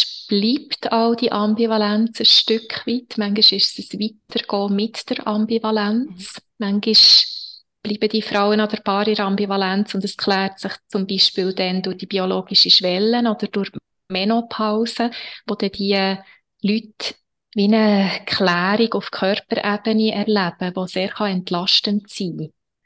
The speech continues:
Speaker 1: Weil ein ambivalenter Kinderwunsch, wenn man ja da immer noch im Zyklus innen steht als Frau, dann hat man eigentlich jeden Monat hat man noch die Option und ist vielleicht immer hin und her gerissen. Und wenn sich dann das wie klärt durch die Menopause,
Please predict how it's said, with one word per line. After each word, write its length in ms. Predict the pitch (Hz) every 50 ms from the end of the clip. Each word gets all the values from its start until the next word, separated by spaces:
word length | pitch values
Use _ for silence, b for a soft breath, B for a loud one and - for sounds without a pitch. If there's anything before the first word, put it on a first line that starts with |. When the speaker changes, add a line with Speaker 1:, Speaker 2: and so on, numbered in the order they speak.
| _ -
Speaker 1:
Weil 460 | 214 196 185 196 196 190 185 190 - - -
ein 140 | - 196
ambivalenter 800 | 196 190 196 196 208 190 196 190 190 185 185 202 220 214 - 220
Kinderwunsch, 960 | 208 - - 208 208 214 226 226 220 208 208 202 202 208 208 214 214 - - -
wenn 180 | 202 196 190 196
man 100 | 196 190
ja 140 | 196 196 190
da 180 | - 190 190 190
immer 220 | 190 202 214 240
noch 120 | 233 226 202
im 140 | 190 196
Zyklus 640 | - - - 233 233 233 - - 247 233 233 - -
innen 280 | - 214 214 214 220
steht 460 | 214 - - - 220 202 196 202 202 202
als 380 | 190 190 196 196 - - -
Frau, 440 | - - - 175 170 170 190 220 226
dann 160 | 214 208 196
hat 140 | 202 196 -
man 80 | 190 190
eigentlich 300 | 196 190 196 190 - -
jeden 320 | - 185 196 196 240 226
Monat 420 | 208 185 180 196 214 247 247 - -
hat 140 | 208 - -
man 80 | 202
noch 140 | 190 190 190
die 160 | 190 202 -
Option 1080 | - 180 180 - - - - - - - 190 180 175 170 175 196 214 233 262 294 285 B B B B B B B B
und 120 | 220 208
ist 180 | - 202 - -
vielleicht 340 | - - 196 196 196 - -
immer 260 | - 196 208 220 233
hin 420 | 226 - 220 208 214 202 - 208
und 200 | 202 202 196 -
her 240 | 180 170 175 180 202 - -
gerissen. 560 | - 214 196 180 151 - - - - - 175
Und 100 | 175 180
wenn 160 | 190 180 180 180
sich 120 | - -
dann 260 | - - - - 175
das 260 | 180 170 175 - -
wie 120 | - 226 233
klärt 520 | - - - 196 190 190 196 208 208 -
durch 120 | 208 196 -
die 40 | - 190
Menopause, 840 | 185 185 202 208 196 - - 208 190 190 196 196 - - 202 202